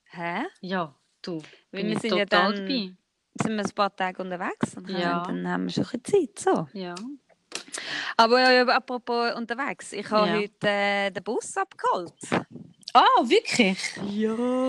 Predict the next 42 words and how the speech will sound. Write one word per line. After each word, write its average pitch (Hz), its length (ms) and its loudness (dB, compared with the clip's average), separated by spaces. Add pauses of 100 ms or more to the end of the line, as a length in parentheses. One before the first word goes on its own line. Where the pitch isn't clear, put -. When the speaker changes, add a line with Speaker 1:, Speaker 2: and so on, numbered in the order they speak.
(920)
Speaker 2:
Hey, 196 360 4
voll 196 440 -4
toll. - 120 -2
Speaker 1:
Hey, 254 800 2
ja, 247 440 0
und 202 140 0
er 208 100 0
ist 254 140 -6
noch 214 80 -8
gefahren. 214 680 0
<laughs> - 220 0
Speaker 2:
Okay, 196 420 0
Speaker 1:
Bevor - 280 -10
Speaker 2:
super. 190 420 -2
Speaker 1:
sie - 60 -14
Speaker 2:
Batterie 214 540 -4
und 202 140 -10
alles 208 400 -6
hat, 185 140 -8
ist 185 160 -8
Speaker 1:
Ja, 185 120 -4
Speaker 2:
gelaufen? 196 200 0 (120)
Speaker 1:
Batterie 226 460 -6
aufgeladen. 226 680 -6 (260)
Speaker 2:
Ah, 180 280 -6
sorry. 170 580 -10
Speaker 1:
Ja, 196 180 2
das - 120 -4
zweite 214 300 -2
Mal 196 120 -8
dort 185 220 -10
hin, 208 200 -8
weil 226 100 -10
beim 196 160 -10
ersten 196 340 -6
Mal 185 280 -2
habe 180 160 -4
ich 185 60 -6
es 185 60 -6
nicht 220 140 0
<laughs> - 100 2
aufgeladen. - 600 2